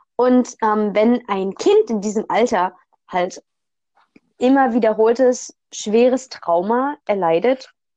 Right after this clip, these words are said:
bilden sich, also bildet das Gehirn so Wände mit, ähm, naja, die dich dann dieses traumatische Erlebnis vergessen lassen.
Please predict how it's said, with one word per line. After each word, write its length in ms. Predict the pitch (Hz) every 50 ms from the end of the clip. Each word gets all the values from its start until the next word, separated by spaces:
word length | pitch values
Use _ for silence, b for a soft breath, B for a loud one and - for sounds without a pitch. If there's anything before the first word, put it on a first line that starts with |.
| _ _ _ _ _ _
bilden 580 | - - 180 175 170 202 202 214 254 247 269 247
sich, 320 | 226 233 240 226 - -
also 160 | - 208 196 196
bildet 320 | 170 196 208 208 240 214
das 140 | 214 208 - -
Gehirn 460 | 220 202 202 196 196 196 196 196 185
so 300 | - 180 180 170 - - -
Wände 640 | 165 160 165 170 180 208 208 226 285 311 370 415 - _ _ _ _ _ _ _ _ -
mit, 380 | 185 190 190 185 - - - _ _ _ _ _ _ _ _ _ _ _ _ _ _ _ _ -
ähm, 420 | 143 165 165 165 165 160 147 - _ _ _ _ _ _ _ _ _ _ _ _ _ _ _ _ -
naja, 520 | - 196 185 180 180 180 180 180 185 180 - _ _ _ _ _ _ _ _ _ _ _ _ _ _ -
die 520 | - - 226 202 _ - 208 208 202 202 180
dich 260 | 190 202 190 - -
dann 600 | 214 196 190 190 185 180 180 - - - 190 190 _
dieses 800 | - 208 214 196 185 190 185 185 175 - - - - - - - _ _ _ _ -
traumatische 480 | - - 220 202 196 190 196 202 - 220
Erlebnis 320 | - 196 180 185 202 - -
vergessen 380 | 202 175 180 180 180 - 226
lassen. 380 | 220 226 226 - 269 277 277